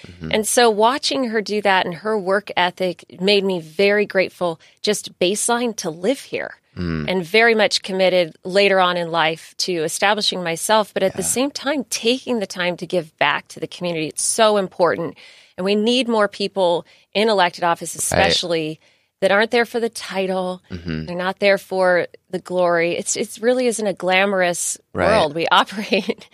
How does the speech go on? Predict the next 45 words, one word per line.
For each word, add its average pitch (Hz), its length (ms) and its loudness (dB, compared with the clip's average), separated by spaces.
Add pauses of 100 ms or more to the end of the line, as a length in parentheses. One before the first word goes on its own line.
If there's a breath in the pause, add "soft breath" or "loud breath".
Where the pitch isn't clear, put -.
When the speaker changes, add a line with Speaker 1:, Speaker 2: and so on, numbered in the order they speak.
(280 loud breath)
Speaker 2:
in, 196 180 2
in 170 160 0
politics, - 720 -8
but - 140 -6
people 247 260 -4
that 160 180 -6
just 190 320 -2
want 165 300 -8
to - 100 -6
serve 156 300 -8
their 143 120 -8
community. - 480 -16 (280)
Speaker 1:
Well, 113 160 6
and 107 120 0
it 110 40 0
sounds 110 320 2
like 107 160 2
you 104 80 0
had 98 140 2
a 95 40 2
great 92 320 2
role 92 280 4
model. 80 540 -2 (140)
Speaker 2:
I 190 80 -6
did. 151 280 -4 (340)
Speaker 1:
And, 92 520 0 (320)
you 101 120 -4
know, 95 160 0
one 95 200 0
thing 95 240 -2
I'd 90 200 4
like 90 220 2
to - 60 -16
see 87 340 -2
is, 85 200 -4
is 87 260 -6
it's 92 320 -8
about 98 260 -2
who 110 100 -6
you 98 240 -4
be. 90 480 -4 (320)
Speaker 2:
Yes. 175 180 -6
Speaker 1:
And 90 480 0
elected 98 420 0
officials 98 720 -2